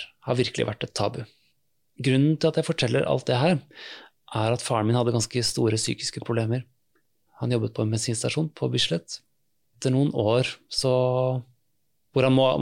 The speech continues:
hvor han må ha merket det, for han sa, han sa i ettertid, og lo av det selv da, at han begynte å gå med solbriller inne på jobb, for han syntes lyset var så sterkt. Men han liksom bare dyttet alle faresignaler til side.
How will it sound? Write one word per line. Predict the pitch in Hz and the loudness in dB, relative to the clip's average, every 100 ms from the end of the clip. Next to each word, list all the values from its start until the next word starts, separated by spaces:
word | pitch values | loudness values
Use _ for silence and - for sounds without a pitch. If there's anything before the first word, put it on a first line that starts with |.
| 127 | 2
hvor | 123 127 | 4 4
han | 127 | 4
må | 110 | 4
ha | 131 | 4
merket | 143 - - 113 | 2 0 -4 -2
det, | 143 | 0
for | 127 | 2
han | 131 | 2
sa, | 113 113 120 - | 2 2 0 -2
han | 123 | -2
sa | - 110 | 2 2
i | 135 | 2
ettertid, | 127 110 139 147 - - | 0 0 0 0 -4 -4
og | 120 | 0
lo | 107 107 | 2 2
av | 110 | 2
det | 127 | 0
selv | 127 143 147 | 2 2 0
da, | 120 | -2
at | 123 | -2
han | 127 | 0
begynte | 120 127 | 2 0
å | 117 | 2
gå | 107 | 2
med | 117 113 | 2 2
solbriller | 139 120 113 113 113 139 | 0 0 0 -2 0 0
inne | 117 104 | 0 0
på | 110 | 0
jobb, | 120 - | 0 0
for | 123 | -2
han | |
syntes | 123 113 117 | 0 -2 -2
lyset | 107 120 | -2 -2
var | 113 | -2
så | 117 | -2
sterkt. | 143 - - _ - - - | -4 -4 -14 _ -20 -20 -6
Men | 127 | 0
han | 127 | 2
liksom | 120 113 | 2 4
bare | 107 101 - _ _ - - - | 4 0 -4 _ _ -20 -12 -2
dyttet | 135 - 117 - | -2 -2 -6 0
alle | 117 104 110 - | 2 4 2 0
faresignaler | 117 104 98 110 101 104 110 | -2 0 0 0 2 0 0
til | 120 | 0
side. | 120 113 | 0 2